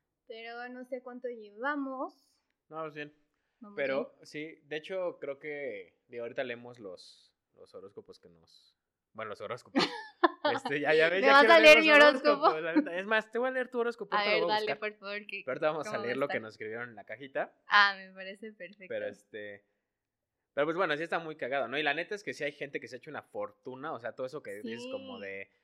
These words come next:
Speaker 2: Walter Mercado, Madame Sassou y todo eso. O sea, hay
Speaker 1: Walter
Speaker 2: gente
Speaker 1: Mercado es un caso extraordinario. Eh, o sea, este hombre estaba podrido en dinero, ¿no?
Speaker 2: Sí.
Speaker 1: L-, los atuendos que usaban, hilos de oro,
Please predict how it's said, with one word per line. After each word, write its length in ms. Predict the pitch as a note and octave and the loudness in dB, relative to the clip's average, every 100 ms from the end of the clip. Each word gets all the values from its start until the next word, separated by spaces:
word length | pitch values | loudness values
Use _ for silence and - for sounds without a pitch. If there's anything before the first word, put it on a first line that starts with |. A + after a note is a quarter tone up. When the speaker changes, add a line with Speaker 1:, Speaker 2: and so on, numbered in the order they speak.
| _ | _
Speaker 2:
Walter 340 | A#2 A#2+ C3+ B2+ | -12 -10 -8 -8
Mercado, 560 | G#2 F#2+ G#2+ G2+ G#2 | -10 -12 -8 -8 -8
Madame 380 | G2+ G2 G#2 G#2+ | -10 -8 -8 -10
Sassou 460 | A2+ G#2+ - G2+ G#2 | -10 -12 -10 -12 -12
y 60 | G#2 | -10
todo 200 | A2 G#2 | -8 -6
eso. 160 | B3 | 4
O 60 | B3+ | 6
sea, 80 | C#4+ | 8
hay 40 | |
Speaker 1:
Walter 140 | D4 F#4 | 6 2
Speaker 2:
gente 180 | F4 C4 | 2 2
Speaker 1:
Mercado 360 | E3+ A#3+ C4+ C4+ | 0 -2 -2 -4
es 480 | B3+ B3+ B3 - _ _ _ | -6 -8 -14 -20 _ _ _
un 260 | A3+ A#3+ B3 | -12 -10 -6
caso 520 | - G#3+ G#3+ A#3 A#3 | -2 -2 -2 -8 -8
extraordinario. 920 | A3+ A#3+ - A#3 A3 G#3 G3+ G3 G#3 A#3 _ _ _ _ _ _ _ _ _ | -6 -10 -10 -10 -10 -10 -10 -10 -16 -20 _ _ _ _ _ _ _ _ _
Eh, 140 | - - | -18 -12
o 100 | F#3+ | -8
sea, 220 | A3+ A#3 | 0 0
este 300 | A#3+ - C4+ | 0 0 0
hombre 720 | B3 B3 A#3 A#3 A#3 A#3 A3 - - F3 | 0 -4 -6 -6 -6 -8 -10 -12 -14 -14
estaba 1040 | G3+ - G3 G3+ G3+ G#3 G3+ G3 F3 E3 _ _ _ _ _ _ _ _ | -14 -10 -8 -6 -4 -2 0 -2 -4 -8 _ _ _ _ _ _ _ _
podrido 400 | A3 A3 A#3 A#3+ | -4 -2 -2 -4
en 80 | A3+ | -10
dinero, 360 | F#3 F3+ D#3+ | -12 -14 -16
¿no? 300 | E3+ F3 C#4 _ _ | -16 -16 -16 _ _
Speaker 2:
Sí. 220 | - G2 | -18 -16
Speaker 1:
L-, 600 | F#2 _ _ _ G#3+ G#3 A#3 | -16 _ _ _ -4 -2 0
los 180 | A#3 A3+ | 0 0
atuendos 500 | A3 A3+ A#3+ C4 - | -4 -6 -4 -4 -4
que 100 | G#3 | -8
usaban, 500 | G3+ F#3+ G3 G#3 G#3 | -4 -4 -4 -6 -10
hilos 400 | A3 G#3+ A3 F#3+ | -8 -6 -8 -8
de 180 | F#3 | -10
oro, 760 | F#3+ F#3+ F#3+ F3+ F3+ F#3 F#3 | -8 -8 -6 -8 -8 -10 -10